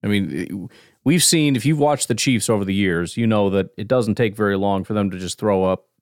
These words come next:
seven, fourteen, twenty-one, twenty-eight points if they need to. He's exactly right by saying they demonstrated they can win the game. They've shown that they're good enough to drive down the field and score and to,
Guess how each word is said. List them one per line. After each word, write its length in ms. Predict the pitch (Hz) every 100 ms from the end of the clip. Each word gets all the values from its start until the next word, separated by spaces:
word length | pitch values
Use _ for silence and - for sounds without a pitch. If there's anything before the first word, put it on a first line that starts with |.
| -
seven, 480 | - 104 98 98 87
fourteen, 500 | 117 95 107 95 92
twenty-one, 540 | 104 104 101 98 98
twenty-eight 420 | 107 107 104 101
points 380 | - 92 69 -
if 120 | 101
they 120 | 98
need 260 | 92 87 -
to. 220 | - - _ _ _ _ _ _ _ _ _ _ _ _ _ _ _ _ _ _ _ _ _ _ _ _
He's 280 | - 127 151
exactly 420 | 131 127 175 -
right 260 | 135 135 123
by 120 | 113
saying 280 | - 120 104
they 100 | 104
demonstrated 640 | 95 131 131 104 123 110
they 140 | 107 107
can 420 | - 127 123 107
win 140 | 104
the 80 | 92
game. 380 | 90 98 82 - _ _ -
They've 180 | 127 113
shown 440 | - 190 196 127
that 180 | 101 -
they're 120 | 104
good 280 | 85 117 143
enough 400 | 107 82 76 -
to 100 | 107
drive 260 | 98 107 110
down 140 | 110
the 80 | 101
field 220 | 113 104
and 60 | 95
score 360 | - 120 101
and 120 | 90 82
to, 160 | 95